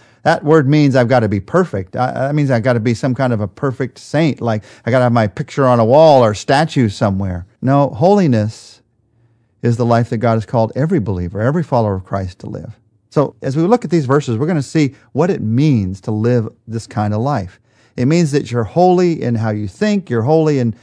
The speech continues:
in what you desire, you're holy in how you live. L-, let's walk through what Peter teaches us about this. First, you're holy in how you think. Verse thirteen, "Therefore, prepare your minds for action.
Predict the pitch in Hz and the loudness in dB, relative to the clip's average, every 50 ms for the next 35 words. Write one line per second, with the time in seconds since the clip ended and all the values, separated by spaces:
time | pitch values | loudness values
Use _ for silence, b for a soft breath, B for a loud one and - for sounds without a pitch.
0 | b b b - 120 120 120 117 - 110 92 95 107 104 139 151 160 165 170 - | b b b -2 0 0 0 -2 -4 -6 -6 -4 -2 0 2 4 4 4 2 0
1 | - 170 185 185 165 220 240 247 247 233 196 196 202 202 196 196 190 196 226 262 | 0 0 0 2 4 4 4 4 4 2 2 2 0 2 2 0 0 0 -2 -4
2 | - - - - _ _ _ _ _ _ _ _ _ _ _ - - - 185 190 | -4 -8 -10 -14 _ _ _ _ _ _ _ _ _ _ _ -10 -4 -2 -2 -2
3 | - 165 175 170 156 - - 156 120 110 - - - 123 104 101 - - 104 87 | 2 2 2 2 2 2 0 0 2 0 0 -2 -4 -4 -4 -4 -4 -6 -6 -4
4 | 101 90 87 85 82 - - - 98 95 92 - - 104 107 - b b b _ | -4 -6 -6 -8 -10 -10 -8 -8 -8 -8 -10 -12 -14 -14 -14 -16 b b b _
5 | - 185 175 156 - - 135 139 143 113 95 147 202 233 233 180 131 117 117 117 | 0 0 0 -2 -4 -6 -2 -2 -2 0 2 2 4 4 4 4 4 2 0 -2
6 | - _ _ _ _ _ - 120 117 131 127 117 110 104 - - 156 135 107 - | -6 _ _ _ _ _ -2 0 2 2 2 0 -2 -2 -4 -4 -4 -4 -4 -6
7 | - - _ _ _ _ _ 147 160 135 - - 160 151 - - - 147 131 107 | -12 -20 _ _ _ _ _ 2 2 2 2 0 -2 -2 -2 -2 -2 -2 0 -2
8 | 87 - - _ _ _ 117 139 196 226 - - 214 202 196 196 190 - _ _ | -2 -6 -10 _ _ _ 2 4 4 4 4 4 4 4 4 4 2 -2 _ _
9 | _ - 135 123 - - 196 233 247 247 220 190 180 156 135 123 117 113 107 101 | _ -6 -6 -6 -4 -2 0 2 2 4 4 2 2 2 2 4 4 4 4 2
10 | 98 95 98 110 - - - _ 127 127 - 117 110 104 101 - - - - 98 | 2 0 0 -2 -6 -12 -12 _ -8 -6 -4 -4 -4 -4 -6 -8 -12 -14 -14 -14